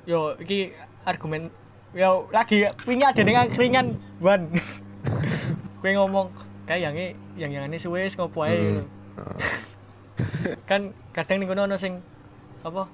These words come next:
Speaker 1: Ada kejadian sing terancam dan itu yo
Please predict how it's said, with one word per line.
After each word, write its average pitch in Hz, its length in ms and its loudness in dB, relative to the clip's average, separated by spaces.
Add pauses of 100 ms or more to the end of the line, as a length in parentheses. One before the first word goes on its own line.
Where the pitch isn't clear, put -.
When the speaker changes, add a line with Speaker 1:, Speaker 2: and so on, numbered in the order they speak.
(300)
Speaker 1:
Ada 170 220 0
kejadian 165 500 -2
sing 160 140 -10
terancam 151 500 -6
dan 143 180 -6
itu 180 260 -6 (1000)
yo 160 260 -6